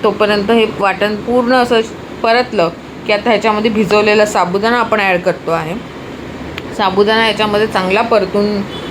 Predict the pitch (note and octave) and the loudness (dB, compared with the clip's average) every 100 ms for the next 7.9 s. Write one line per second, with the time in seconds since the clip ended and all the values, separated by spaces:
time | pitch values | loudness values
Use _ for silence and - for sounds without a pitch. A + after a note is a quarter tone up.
0 | - - G3 F#3 F3 G3+ E3+ E3 F#3+ - | -8 -2 2 2 2 0 0 -2 -6 -8
1 | - - - - - - - - - - | -16 -16 -16 -16 -16 -14 -14 -14 -14 -14
2 | - G3+ F#3 G3+ G#3+ G#3+ G#3+ A3 B3 - | -6 -2 0 0 0 0 2 2 0 -6
3 | - - G#3+ G#3 A3 G#3 G3 G#3 A#3 G#3+ | -12 -6 0 0 2 2 2 4 4 4
4 | F3 F#3+ G#3+ A3+ A3+ G3+ A3 A3 G#3+ A3 | 2 -2 -2 -4 -4 0 0 2 2 2
5 | G3 F#3+ G3 F#3 A3 A#3 - - - - | 4 4 2 2 0 0 -8 -12 -10 -4
6 | F#3+ F3+ F#3 G#3+ G#3 F3 F#3+ F#3+ E3+ F3+ | 0 2 4 4 2 2 0 -2 0 0
7 | G3+ G#3+ G#3 F3 D#3+ D#3 D3 D#3 | 0 -2 0 2 2 0 -2 -2